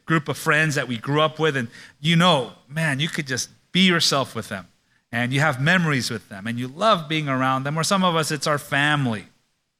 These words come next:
and you like being with, you know, your family, you know, maybe not everyone in your family, but, you know, parts of your family, and, you know, you're like, "Man, it's so nice to be there." Um, we all strive for that.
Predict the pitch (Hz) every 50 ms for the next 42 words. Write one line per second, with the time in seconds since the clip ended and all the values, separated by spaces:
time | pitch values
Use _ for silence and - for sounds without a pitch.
0 | _ _ _ _ - - - - 120 123 131 139 151 160 160 - - - - -
1 | - - _ _ - 143 151 165 160 156 147 135 139 151 151 139 - - - -
2 | _ _ - _ _ - 139 135 131 127 127 135 143 156 156 143 - - - 135
3 | 139 156 160 156 143 131 123 120 117 117 113 113 113 92 - _ _ _ _ _
4 | _ _ _ _ _ _ _ _ _ 135 123 101 92 - _ _ 104 117 135 139
5 | 139 143 139 135 127 123 131 147 143 139 135 127 127 120 107 - 127 120 120 123
6 | 117 120 123 143 165 147 131 127 - - 170 160 147 - 151 143 139 123 - -
7 | 143 139 135 127 120 117 113 113 127 143 151 143 131 131 151 156 151 143 127 120
8 | - - - - - _ - 143 143 139 131 135 131 - - - 175 160 143 127
9 | 123 135 143 147 147 151 151 143 - - 127 110 - 139 143 139 127 131 117 110
10 | 110 104 - - - - - - _ - 165 165 165 170 170 _ _ _ _ _
11 | _ _ _ _ _ _ 160 180 226 247 254 247 240 202 175 165 - - - 233
12 | 226 220 - - - 117 104 95 92 - - -